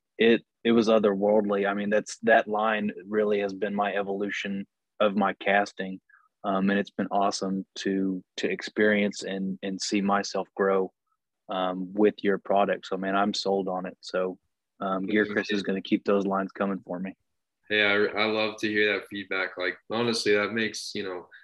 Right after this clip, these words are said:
Speaker 2: me feel so good 'cause we put a bunch of work into, you know, really try to give those lines to people to have those experiences, you know? So I love to hear that, you know, it was a crucial part in kinda growing your cast and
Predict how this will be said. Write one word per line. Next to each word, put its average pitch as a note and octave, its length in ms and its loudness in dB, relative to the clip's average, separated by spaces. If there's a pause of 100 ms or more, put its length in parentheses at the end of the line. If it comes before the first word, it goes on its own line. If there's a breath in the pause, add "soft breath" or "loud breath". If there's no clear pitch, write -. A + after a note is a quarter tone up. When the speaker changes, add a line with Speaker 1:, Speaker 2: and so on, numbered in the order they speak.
(180 loud breath)
Speaker 2:
me G#2+ 160 -2
feel G2+ 300 0
so G#2 280 -2
good G2 380 0
'cause G2 380 -8
we A#2 80 -4
put A#2+ 200 0
a G#2 60 -2
bunch G2+ 320 -6
of G2+ 140 -2
work G2 320 -4
into, F#2+ 580 -2
you F#2+ 80 -6
know, F2+ 180 -8 (460)
really C3+ 180 4
try A2+ 200 0
to G2+ 80 0
give G#2 240 -2
those G2+ 240 -4
lines G2 420 -8
to - 100 -12
people G#2 300 -8
to G2 100 -2
have A2 320 -2
those F#2+ 280 -6
experiences, F#2 840 -8
you F#2 80 -12
know? F2+ 240 -10
So F2+ 340 -8 (440 soft breath)
I G2+ 60 -2
love G2+ 300 -2
to G2 120 -6
hear G2 200 -2
that, F#2 280 -2
you F#2 60 -10
know, F#2 160 -8
it F#2 40 -4
was F#2 140 -6
a - 80 -20
crucial F#2 360 -8
part F#2 280 -4
in F2+ 140 -10
kinda F2+ 280 -10
growing F2+ 360 -10
your F2+ 120 -12
cast F2+ 540 -10
and F2 180 -14